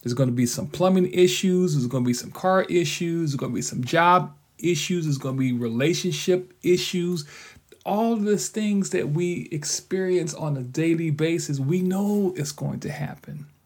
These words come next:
In this scripture in Romans eight and twenty-eight, it says, "We know that for those who love God, all things," which is the good news, "work together for good,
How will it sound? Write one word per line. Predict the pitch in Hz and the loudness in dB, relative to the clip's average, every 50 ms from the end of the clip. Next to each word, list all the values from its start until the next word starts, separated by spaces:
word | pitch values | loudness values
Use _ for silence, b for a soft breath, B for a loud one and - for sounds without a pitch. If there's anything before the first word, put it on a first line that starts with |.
| _ _ _ B B B B B B B B B B B B - | _ _ _ B B B B B B B B B B B B 0
In | 190 202 220 220 208 | 2 4 4 4 4
this | 214 220 208 | 4 4 2
scripture | - - - - 226 226 - - - - 143 139 | 0 -4 -2 0 0 0 0 -2 0 4 4 4
in | - 143 131 127 123 | 4 2 0 0 2
Romans | 131 147 165 165 160 151 147 147 - | 2 2 0 0 0 -2 -4 -2 -2
eight | 165 160 - | -2 0 0
and | 151 147 | -2 -2
twenty-eight, | - 165 156 147 143 139 - - - _ - 165 175 175 156 143 | -2 0 2 2 2 2 0 -4 -10 _ 0 4 4 4 4 4
it | 135 | 2
says, | 131 - - 143 131 131 131 - B B B B B B B - | 0 2 2 2 2 2 0 -4 B B B B B B B -6
"We | - 285 277 262 | -2 -2 -2 0
know | 285 269 277 277 277 262 247 190 147 120 101 - - - _ _ _ _ _ _ _ _ _ _ _ _ _ _ _ - | 0 2 4 4 6 6 8 8 6 6 4 0 -6 -12 _ _ _ _ _ _ _ _ _ _ _ _ _ _ _ -2
that | - 214 208 - - - _ _ _ _ _ _ _ _ _ _ _ _ _ - _ _ _ _ _ _ - | 0 0 0 0 -2 -8 _ _ _ _ _ _ _ _ _ _ _ _ _ -20 _ _ _ _ _ _ -16
for | - - - 175 | -6 -2 0 2
those | 147 156 226 240 233 240 220 - | 4 4 4 4 4 2 2 2
who | - 208 | 2 2
love | 208 196 214 220 214 196 185 | 2 2 2 2 2 0 2
God, | 190 214 220 226 226 208 175 143 151 147 135 - - - - _ _ _ _ _ _ _ _ _ _ _ _ _ _ _ _ _ _ _ - | 2 2 2 2 2 2 0 -2 -4 -8 -10 -10 -12 -20 -20 _ _ _ _ _ _ _ _ _ _ _ _ _ _ _ _ _ _ _ 2
all | 240 240 262 277 285 277 262 - | 4 4 6 6 6 6 6 4
things," | - - - 120 143 - - - - - - - | 2 -2 -6 -6 -6 -6 -10 -12 -12 -12 -8 -6
which | 143 139 - | -4 -4 -2
is | 165 147 147 | -2 -4 -4
the | - 165 | -6 -8
good | 151 - - 226 233 226 180 | -6 0 4 6 6 6 6
news, | 165 139 117 117 113 113 104 - - - - - b b b b b b b b - | 4 0 0 -2 -4 -6 -10 -12 -12 -14 -14 -16 b b b b b b b b 2
"work | 135 143 170 180 180 - - | 6 6 6 6 4 -2 -6
together | - 226 170 143 127 110 113 113 131 | -2 -2 0 2 2 0 0 0 -2
for | 143 - - 202 | -4 -4 -6 -6
good, | - - 254 269 269 247 180 - - - - | -4 0 2 2 4 4 4 2 0 -8 -16